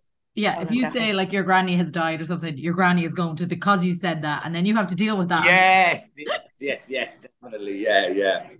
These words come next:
Speaker 3: Never forbid that. You, you couldn't have that. Imagine you, imagine the guilt over a date, so no.
Speaker 1: No.
Speaker 3: <laughs>
Speaker 1: That's why I always
Speaker 2: I think I'm
Speaker 1: wondered
Speaker 2: gonna steal the cat one, though, 'cause I have a cat. I think I can get away with that. I might use that.
Speaker 3: Use the
Speaker 2: <laughs>
Speaker 3: cat one. No, oh my God, it's a good one, 'cause they,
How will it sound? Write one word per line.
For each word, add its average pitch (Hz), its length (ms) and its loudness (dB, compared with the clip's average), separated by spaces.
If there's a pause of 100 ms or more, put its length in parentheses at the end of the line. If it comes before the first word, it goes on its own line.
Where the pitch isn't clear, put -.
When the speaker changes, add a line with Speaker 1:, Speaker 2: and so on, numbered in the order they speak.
(140)
Speaker 3:
Never 113 480 2
forbid 98 340 0
that. 90 160 -4
You, 101 140 -4
you 92 140 -6
couldn't 113 260 -2
have 98 200 0
that. 95 180 -2
Imagine 101 340 -4
you, 92 100 -16 (120)
imagine 135 300 -4
the 110 80 -8
guilt 110 340 0
over 120 240 -2
a 101 60 -2
date, 98 360 0
so 92 260 -8
no. 95 340 -4 (240)
Speaker 1:
No. 175 360 -4
Speaker 3:
<laughs> 196 100 2 (1400)
Speaker 1:
That's 311 180 -2
why 427 120 -6
I - 40 -4
always 381 140 -2
Speaker 2:
I 208 40 -4
think 277 140 4
I'm 320 60 0
Speaker 1:
wondered 320 80 2
Speaker 2:
gonna 302 120 -4
steal 294 240 6
the 277 100 6
cat 269 260 4
one, 208 160 2
though, 175 400 2
'cause 190 100 -8
I 202 80 2
have 220 180 4
a 208 40 2
cat. 175 340 -2 (140)
I 180 60 -6
think 220 140 0
I 214 80 0
can 208 120 -4
get 196 100 4
away 190 240 2
with 190 100 -8
that. 160 180 -6
I 185 40 -8
might 196 180 -4
use 185 200 -2
that. 170 160 2
Speaker 3:
Use 202 260 8
the 247 80 2
Speaker 2:
<laughs> - 40 -4
Speaker 3:
cat 196 260 6
one. 117 320 0
No, 165 160 0
oh - 60 4
my - 100 -6
God, 165 160 -2
it's - 80 -2
a - 60 -2
good 180 220 0
one, 131 180 -4
'cause 160 100 -8
they, 160 100 -6